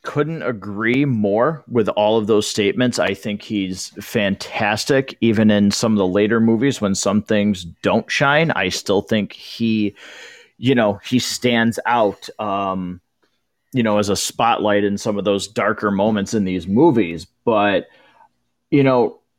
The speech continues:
a-, another thing, again, for me that works, and then Rob, I'll let you go first this time, is supporting characters. And I guess you can't really call Barbossa a supporting character. He is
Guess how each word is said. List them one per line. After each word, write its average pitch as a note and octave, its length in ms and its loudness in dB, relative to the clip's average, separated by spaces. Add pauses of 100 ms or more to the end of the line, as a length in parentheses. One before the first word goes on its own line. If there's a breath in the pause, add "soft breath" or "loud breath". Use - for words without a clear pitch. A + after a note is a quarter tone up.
a-, A2 920 -6
another F#3 360 2
thing, D3 280 0
again, A2+ 400 2
for A#2 160 0
me A2 400 2
that F#2 280 -2
works, G2 680 -2
and A2 160 -2
then G#2 160 0
Rob, G2+ 240 2
I'll G2+ 120 2
let F#2+ 160 0
you G#2+ 160 2
go G2+ 180 2
first F#2+ 340 -4
this A2 180 0
time, E2 400 -2 (580 soft breath)
is B2+ 260 4
supporting C3 560 0
characters. F#2+ 640 -4 (140)
And G#2+ 640 0
I A#2+ 40 2
guess D#3 300 0
you A2+ 160 4
can't - 460 -2
really G#2 400 2
call B2 680 0
Barbossa F#3 920 -2 (200)
a A#2 240 2
supporting B2 760 -4
character. A2 640 -8
He A#2+ 160 -2
is G#2+ 200 -6